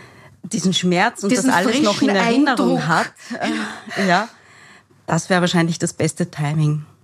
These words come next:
Speaker 2: Also mit dem, mit dem Arzt des Vertrauens allgemein sprechen. Wie geht's mir? Was nehme ich? Was ist zu erwarten? Und wie kann ich verhindern, dass es noch schlimmer wird?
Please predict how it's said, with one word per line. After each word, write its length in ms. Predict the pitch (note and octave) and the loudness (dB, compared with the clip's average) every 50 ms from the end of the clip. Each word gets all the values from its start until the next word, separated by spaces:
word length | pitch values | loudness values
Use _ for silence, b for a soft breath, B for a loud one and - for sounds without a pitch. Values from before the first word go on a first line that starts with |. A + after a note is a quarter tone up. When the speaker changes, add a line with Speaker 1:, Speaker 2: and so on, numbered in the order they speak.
| _ _ _ _ _ _ _ _ _ _ _ _ _ - | _ _ _ _ _ _ _ _ _ _ _ _ _ -2
Speaker 2:
Also 180 | - G3 G3 G#3 | 0 2 2 2
mit 140 | G#3+ G3 A3 | 2 2 0
dem, 100 | G#3 G#3 | 0 0
mit 120 | G3+ - | 0 -2
dem 100 | A3 - | -2 -2
Arzt 240 | C#3+ F3 F3+ - - | -2 -2 -4 -4 -8
des 80 | G#3 | -6
Vertrauens 460 | - G#3+ - F#3 F3 E3+ F3+ G3+ G3+ - | -6 -4 0 0 0 2 2 0 -2 -2
allgemein 440 | - F3+ F#3 G3 G3 F#3+ F3+ F3 | -2 -2 0 0 2 2 2 0
sprechen. 360 | E3+ - - E3 E3 - F3+ D#3+ | 0 0 0 -2 2 2 2 2
Wie 100 | F3 D#3+ | 2 0
geht's 320 | - F3+ G3 G3 - - | 0 0 0 0 0 0
mir? 320 | B3 A#3+ B3 C4 C#4+ D4+ B B B B B B B B B B | 2 2 2 2 0 -2 B B B B B B B B B B
Was 220 | - F3 F3 F3+ - | -2 -2 -2 0 0
nehme 280 | G3 F#3 G3+ A3 A#3 | -2 0 0 2 2
ich? 380 | A#3 A#3+ A#3+ A3+ - - - - | 2 2 0 0 -4 -8 -6 -4
Was 120 | F#3 F#3 G3 | -2 -2 -2
ist 160 | G3 - - | -4 -6 -2
zu 80 | - G#3 | 0 0
erwarten? 520 | D#3+ E3+ F3 D#3+ E3 F3 G3 - - A#3 | 2 2 2 2 2 0 -2 -2 -2 0
Und 160 | G#3+ G#3+ - | 0 0 -2
wie 60 | G#3 | -2
kann 160 | - - G3 G3+ | 0 0 0 0
ich 80 | G3 | 2
verhindern, 340 | - A3+ G3+ G#3 G#3+ G#3+ G#3 | 0 2 2 2 2 2 2
dass 140 | G#3 G3 G#3+ | 0 0 0
es 80 | G3 | 2
noch 180 | G3+ G3+ F#3+ - | 2 2 0 -2
schlimmer 380 | - - - F3+ E3+ D#3+ D#3+ D#3 | -4 -2 0 2 2 2 2 0
wird? 240 | D3 D3 D3+ _ | -2 -2 -4 _